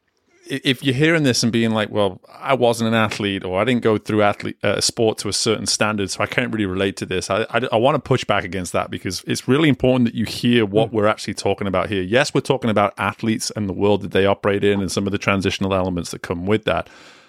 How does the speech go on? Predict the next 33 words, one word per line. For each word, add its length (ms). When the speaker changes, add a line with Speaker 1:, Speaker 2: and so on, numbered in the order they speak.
Speaker 1:
But 100
at 100
the 60
same 300
time, 360
at 120
the 40
heart 300
of 60
this 100
conversation 680
is 160
one's 320
desire 460
to 140
be 160
heard, 340
one's 340
desire 460
to 160
be 140
understood. 580
Like, 140
these 180
are 140
very 460
human 500
traits. 380
These 180
are 40
very 340
normal 560
things 560